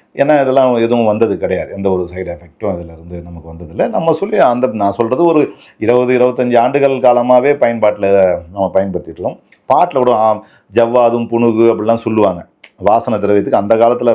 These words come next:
ராஜா காலத்துல இருந்தே, அ, பயன்பாட்டுல இருந்ததுதான். ஜவ்வாது மலையெல்லாம் கூட சொல்லுவாங்க பாருங்க. இது பயன்படுத்தினீங்கன்னா உங்களுக்கு ரொம்ப நல்லா இருக்கும். நம்ம வந்து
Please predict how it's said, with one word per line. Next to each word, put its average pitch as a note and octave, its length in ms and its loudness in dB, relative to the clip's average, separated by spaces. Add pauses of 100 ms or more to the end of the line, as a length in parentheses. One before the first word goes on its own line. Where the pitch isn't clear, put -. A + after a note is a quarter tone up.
ராஜா G#2+ 180 2
காலத்துல G#2 400 0
இருந்தே, C3+ 220 2 (540)
அ, G#2 100 0 (260)
பயன்பாட்டுல G2+ 500 0 (120)
இருந்ததுதான். F#2 460 -2
ஜவ்வாது G#2+ 400 2
மலையெல்லாம் G2+ 440 -2
கூட G#2 60 0
சொல்லுவாங்க F2+ 440 -4
பாருங்க. D2 220 -20 (1080)
இது C3 140 4
பயன்படுத்தினீங்கன்னா F#2+ 1000 -4 (760)
உங்களுக்கு G#2 280 -2
ரொம்ப A#2+ 340 -2 (140)
நல்லா G2+ 220 0 (100)
இருக்கும். F#2+ 280 -4 (500)
நம்ம A#2+ 200 2
வந்து A#2 220 0